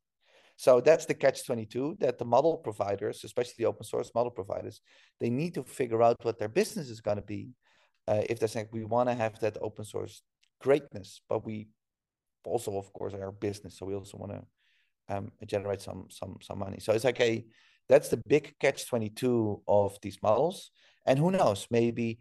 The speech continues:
merging the models and the, and the, and so the moment that the model becomes stateful, regardless if that's with a vector database or in the vector database or the,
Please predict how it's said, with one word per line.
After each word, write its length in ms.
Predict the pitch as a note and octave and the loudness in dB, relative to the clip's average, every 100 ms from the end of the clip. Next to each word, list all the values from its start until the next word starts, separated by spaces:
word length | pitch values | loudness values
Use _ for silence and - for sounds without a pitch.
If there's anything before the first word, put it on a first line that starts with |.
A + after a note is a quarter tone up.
| _ | _
merging 480 | A#2 B2 C#3 C3+ B2 | 0 4 4 2 0
the 80 | A2 | -4
models 500 | G#2 A2 A2 G#2+ G#2 | 4 6 8 4 0
and 180 | G#2 G#2 | -4 -2
the, 180 | G2+ G#2 | -2 -2
and 140 | G2+ | -2
the, 280 | G2+ G2 - | -2 -2 -4
and 160 | G#2 G#2+ - - | -6 -6 -12 0
so 140 | E3+ D3 | 4 6
the 80 | |
moment 500 | D#3 F#3+ B3+ A3+ F3+ | 8 8 8 6 4
that 160 | C#3 - | 2 2
the 60 | B2+ | -2
model 500 | B2+ F3 D#3 F#2+ - _ _ _ _ _ _ - | 4 6 6 4 -2 _ _ _ _ _ _ -6
becomes 400 | - D#3 A#2+ - | 0 2 2 2
stateful, 440 | B2 A2+ - C#4 _ _ _ _ _ _ _ - | 2 2 -4 -8 _ _ _ _ _ _ _ 0
regardless 540 | A#2+ C#3+ F3 F#3+ E3 | 4 8 8 6 0
if 120 | D3 C3+ | 0 4
that's 240 | C3 - | 2 4
with 140 | B2+ | 0
a 40 | A#2 | 2
vector 260 | B2 - | 0 -2
database 600 | A#2+ A#2 A2+ A#2 A#2 A2+ A2 | 2 2 4 2 2 -2 -4
or 100 | G2+ | -4
in 180 | B2 B2 | -2 0
the 60 | |
vector 320 | A#2+ A#2 B2 | 2 0 2
database 500 | A#2 A#2 A#2+ A#2 A2+ | 2 4 4 4 2
or 80 | G#2 | -4
the, 140 | G#2 | -6